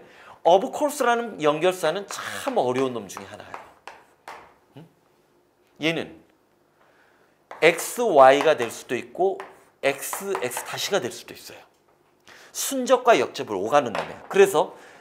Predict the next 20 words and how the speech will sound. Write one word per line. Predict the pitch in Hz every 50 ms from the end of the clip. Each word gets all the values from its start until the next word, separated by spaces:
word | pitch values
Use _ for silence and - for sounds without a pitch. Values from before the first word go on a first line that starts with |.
| - -
만약에 | - 175 175 180 202 233 240 226 226 151
연결사 | 139 135 147 147 180 180 - 202 180
보기가 | 127 127 127 120 127 127 123 175 143
of | - 143 165 196 196 -
course로 | - 269 254 - - 208 156 143
나오면 | 117 101 95 92 117 135 110 - - - _ _
갑자기 | - - 160 - - - 175 160 160 156 190 220 208 - - - _ _ _
난이도가 | - 139 127 123 120 127 123 127 127 123 156 170 165
껄끄러운 | - - 240 240 240 240 - 247 233 240 226 190
문제가 | 131 104 95 101 95 104 101
된다는 | - 87 90 85 87 87 90
거 | - 139 - -
꼭 | - 202 240 262 262
기억해둬요. | - - 110 - - - - - - - - _ _ _ _ _ _ _ _ _ _
다만 | - 151 151 147 123 - - - - _ _ _ _ _ _ _ _ _ -
이게 | 180 165 170 220 220 220 220 - - - - _ _ _ _ _ _ _ _ _ -
뭐 | 180 196 196 196
특별한 | - - - 311 269 277 269 240
경우 | 202 190 202 170
아니면 | 117 107 113 120 139 110 78 -